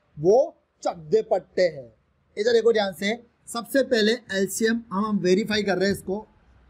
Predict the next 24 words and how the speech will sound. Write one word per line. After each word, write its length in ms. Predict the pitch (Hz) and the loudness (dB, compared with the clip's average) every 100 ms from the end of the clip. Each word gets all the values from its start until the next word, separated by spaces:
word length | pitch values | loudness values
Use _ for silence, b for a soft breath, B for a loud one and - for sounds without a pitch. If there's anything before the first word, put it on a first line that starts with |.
| - - - - - - - - - - - - - - - - - | -18 -16 -16 -18 -16 -16 -12 -12 -14 -20 -20 -20 -20 -20 -20 -14 -4
एलसीएम 460 | 185 202 - 233 262 214 | -2 -2 -2 -2 -2 -4
into 300 | 185 - 233 - | -2 -2 -2 -2
एचसीएफ़ 560 | 190 185 - 208 170 170 _ _ _ - - - 180 | -4 -2 0 2 2 -2 _ _ _ -20 -20 -4 -2
equal 360 | 180 196 190 185 | -2 -4 -6 -2
to, 140 | 226 233 - | 0 0 0
एक 160 | 202 208 | -4 0
formula 300 | 190 190 214 | 0 2 2
है 140 | 208 214 | 0 -2
वो 100 | 190 | -4
formula 320 | 185 180 202 | -4 0 2
लिख 140 | 190 | 2
देता 200 | 170 170 | 0 -2
हूँ 140 | 190 185 | 0 0
आपका, 320 | 170 - 185 233 - _ _ | -2 0 0 0 -6 _ _
product 380 | 196 196 208 233 - | -2 0 0 -2 -4
of 140 | 196 214 - | -4 -2 0
two 160 | 240 | 2
number। 340 | 208 175 165 151 - _ - - | 2 0 0 -2 -6 _ -18 -12
तो 80 | 160 | -10
first 320 | - 196 226 226 | -2 0 0 2
number 340 | 208 202 226 233 - - _ _ _ - _ _ - - - | 4 4 4 0 -8 -20 _ _ _ -20 _ _ -20 -14 -2
into 320 | 185 190 - 233 226 | 0 2 4 2 2
second 480 | 196 180 202 196 175 | -2 0 -2 -2 -2
number, 300 | 151 131 | -6 -8